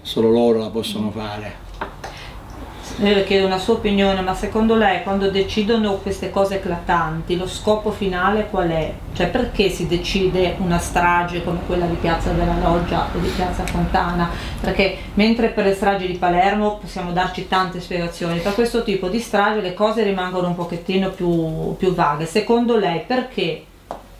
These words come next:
Speaker 2: le entità decidono anche quelle stragi?
Speaker 1: A livello politico,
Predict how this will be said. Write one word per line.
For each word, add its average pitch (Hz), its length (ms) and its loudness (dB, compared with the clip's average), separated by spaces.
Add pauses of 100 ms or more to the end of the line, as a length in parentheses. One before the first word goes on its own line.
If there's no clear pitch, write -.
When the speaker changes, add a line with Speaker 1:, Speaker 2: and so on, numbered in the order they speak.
(1200)
Speaker 2:
le 185 140 2
entità 190 680 4
decidono 196 580 0
anche 196 380 2
quelle 170 380 2
stragi? 170 720 -4
Speaker 1:
A 117 120 2
livello 143 960 4 (480)
politico, 131 880 0